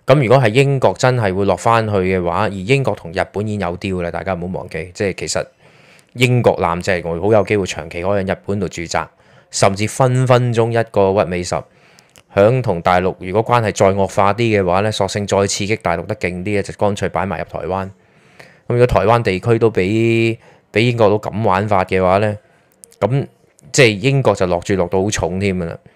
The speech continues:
咁去到咁重飛呢，咁我諗法國就要諗啦，如果係咁，係咪要同英國佬傾呢？所以我諗佢唔同，唔即刻召回英國大使呢，即係法國駐英大使呢，除咗法-，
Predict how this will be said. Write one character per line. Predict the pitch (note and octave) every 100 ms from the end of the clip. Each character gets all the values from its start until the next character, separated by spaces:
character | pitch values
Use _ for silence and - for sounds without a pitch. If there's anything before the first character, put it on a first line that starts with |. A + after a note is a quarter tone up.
| _ _ _ _ -
咁 | C3 B2+
去 | A2+
到 | A2+
咁 | A2
重 | A2 G2+ A#2
飛 | C3+ C3
呢， | C3 B2 - _ _ _ _ -
咁 | C3+
我 | C#3 C3
諗 | C#3
法 | - G#2+ A2
國 | G#2+ G#2+
就 | F#2+
要 | G2+
諗 | F#2+ A2
啦， | G#2+
如 | F2+ F2
果 | A2+
係 | A#2
咁， | G#2 A2+
係 |
咪 | F#2 F#2
要 |
同 | F#2 E2
英 | A2+
國 | F#2+
佬 | F#2+
傾 | F#2+ A2+
呢？ | A2+
所 | A2 C3
以 |
我 | A2+ C3
諗 | A#2+
佢 |
唔 | G2 D#2+ D2
同， | F2+ D2+ D#2
唔 | F2+ G2 G2
即 | - C3+
刻 | C#3
召 | - G#2 F#2
回 | D#2
英 | A#2+
國 | A2 G2+
大 | F2 E2+ F#2+
使 | - F2+
呢， | G#2+ A2 _ _ _ _ - _ -
即 | B2
係 | G#2+ F#2+ F#2 F2+ F2+ -
法 | G2+
國 | G#2 G2
駐 | G2+
英 | G#2+ A2
大 | F#2 F2
使 | - E2+
呢， | F#2+ F#2+
除 | -
咗 | F2+ -
法-， | - A2+